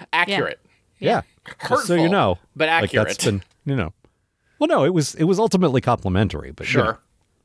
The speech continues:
Speaker 3: You
Speaker 2: Who
Speaker 3: have to
Speaker 2: knows?
Speaker 3: do that if you make fun of a, of a lady. You
Speaker 2: Yeah,
Speaker 3: have
Speaker 1: I mean,
Speaker 3: to.
Speaker 2: exactly.
Speaker 1: Look, as someone who's made fun of Amanda for years, like
Speaker 3: <laughs>
Speaker 2: Yeah, exactly. No, I
Speaker 1: I have
Speaker 2: went
Speaker 1: a hat.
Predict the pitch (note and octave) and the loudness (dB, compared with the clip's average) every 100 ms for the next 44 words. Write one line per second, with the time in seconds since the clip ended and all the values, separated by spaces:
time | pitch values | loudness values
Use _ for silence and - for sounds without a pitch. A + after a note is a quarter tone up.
0 | _ _ _ _ A3 C4 D#4+ D#4+ F#4 F4 | _ _ _ _ -4 0 2 2 2 2
1 | E4+ D#4 C#4 C4+ C4 C4 C4 C4 A#3+ A#3 | 2 2 0 0 2 0 0 -2 0 -2
2 | G#3+ A3+ G#3 - G3+ G#3 F#3+ A3+ F#3+ D3+ | -2 -2 -2 -4 -6 -4 -4 -4 -6 -10
3 | - F3 C4+ F3 E3+ C3 G#2+ A3 - - | -8 0 2 2 2 0 0 0 -2 -4
4 | _ _ _ _ _ _ _ _ - D#3+ | _ _ _ _ _ _ _ _ -6 -4
5 | D#3 C#3+ F3+ F#3+ F3 E3 C#3+ E3 E3 D#3+ | -4 -4 -2 -2 0 -2 -2 -4 0 -2
6 | D3 B2 C3+ C3+ - A#2+ G#2+ A#2+ D#2+ D#2 | 0 0 0 0 -4 -6 -4 -4 -6 -10
7 | G#2 G2+ - B3 D#4+ D#4 _ - A3 C4+ | -8 -6 -4 -2 -2 -4 _ -4 0 2
8 | G#2 A2 A3 - D2 _ _ _ _ _ | 0 0 -2 -2 -10 _ _ _ _ _
9 | _ _ _ _ _ _ _ _ _ _ | _ _ _ _ _ _ _ _ _ _
10 | _ _ _ _ A#3+ A3+ A#3 A#3 B3+ C#4+ | _ _ _ _ 0 2 2 2 2 0
11 | B3 C4 A#3+ E3+ - - - | 0 0 0 -2 -8 -10 -12